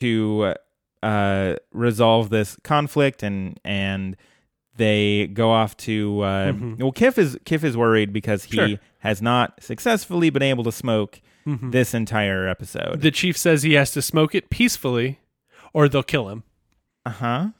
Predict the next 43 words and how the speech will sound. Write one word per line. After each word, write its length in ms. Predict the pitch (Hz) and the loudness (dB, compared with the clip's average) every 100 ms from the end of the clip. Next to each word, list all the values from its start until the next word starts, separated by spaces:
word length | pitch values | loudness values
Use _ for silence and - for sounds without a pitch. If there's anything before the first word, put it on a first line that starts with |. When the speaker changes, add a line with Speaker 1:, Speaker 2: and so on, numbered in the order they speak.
| _ _ | _ _
Speaker 1:
That's 400 | - 120 123 - - | 0 2 0 -8 -10
a 80 | |
statement. 580 | 131 175 175 107 101 - _ _ | -6 -4 -2 -4 -6 -8 _ _
Speaker 2:
Mm-hmm. 280 | 160 143 196 - _ _ _ _ _ _ _ _ _ _ | -4 -2 -4 -6 _ _ _ _ _ _ _ _ _ _
Uh, 240 | 139 139 143 | -4 -2 -2
so 180 | - 185 | 0 0
he, 380 | 175 214 208 | 2 2 4
uh, 240 | 208 214 240 | 4 2 -2
he's 480 | - - 214 220 196 | -8 -2 0 0 -4
k-, 140 | - | -10
still 220 | - - 240 | -4 0 4
worried 220 | 214 180 | 4 4
about 160 | 185 247 | 4 0
it, 120 | 196 | 2
but 160 | 185 | 2
he 200 | 165 185 | 2 0
ends 120 | 185 190 | 0 0
up 80 | 196 | 0
doing 220 | 320 277 | 0 2
it, 120 | 117 - | -2 -6
and 120 | 147 | -6
he's, 300 | 160 180 170 - | -2 -2 -4 -8
he's 160 | 190 | 0
actually 300 | 220 240 285 | 0 0 -4
doing 340 | 277 381 233 117 | 0 4 4 0
it. 140 | - _ _ _ _ - _ _ _ _ _ | -8 _ _ _ _ -20 _ _ _ _ _
Speaker 1:
He 180 | 254 302 | -6 0
gets, 240 | 403 - | 0 0
yeah, 160 | 185 175 | 2 4
he 80 | |
gets 160 | 208 285 | 2 -2
pretty 220 | - 247 | -2 0
excited 420 | 165 - 170 165 | -2 0 0 0
about 220 | 127 127 113 | 2 2 2
the 60 | |
fact 260 | 107 117 - | 0 0 0
that 100 | 110 | -2
he 160 | 135 | -2
can 140 | 131 117 | 0 2
actually 680 | 117 113 113 110 107 104 - _ _ _ _ _ _ _ | 2 0 0 0 2 -2 -4 _ _ _ _ _ _ _
inhale 840 | 135 127 104 123 117 110 104 98 - | -2 0 0 2 4 4 2 0 -2
and 300 | 107 104 104 | -2 0 0
not 400 | 104 101 101 101 | 0 2 2 0